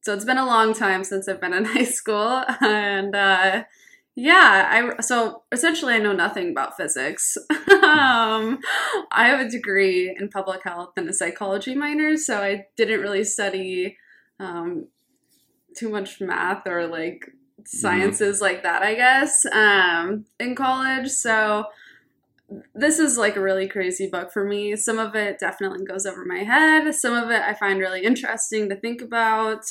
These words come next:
Speaker 1: um, because he does, I think the book does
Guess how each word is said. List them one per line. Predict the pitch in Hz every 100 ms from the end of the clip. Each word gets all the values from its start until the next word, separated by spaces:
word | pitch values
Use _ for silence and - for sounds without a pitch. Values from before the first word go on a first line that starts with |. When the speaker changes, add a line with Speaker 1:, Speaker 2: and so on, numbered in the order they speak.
| 202
Speaker 1:
um, | 190 175
because | 196 226 220
he | 254 233
does, | 240 226 - - _ _ _ _ _ _ -
I | 269
think | 349
the | 330
book | 233 214 208
does | - 190 202 -